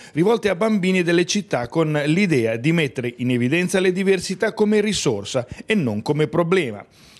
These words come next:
In Kenya invece l'intervento è mirato all'accoglienza, al supporto e all'educazione di tutti quei bambini emarginati dalla società perché orfani.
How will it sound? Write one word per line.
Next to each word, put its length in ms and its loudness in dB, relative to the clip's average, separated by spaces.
In 180 2
Kenya 340 -2
invece 380 0
l'intervento 640 0
è 40 2
mirato 440 0
all'accoglienza, 840 0
al 180 0
supporto 640 0
e 60 4
all'educazione 720 0
di 120 -2
tutti 260 0
quei 180 2
bambini 600 0
emarginati 760 -2
dalla 200 2
società 520 0
perché 460 0
orfani. 580 -4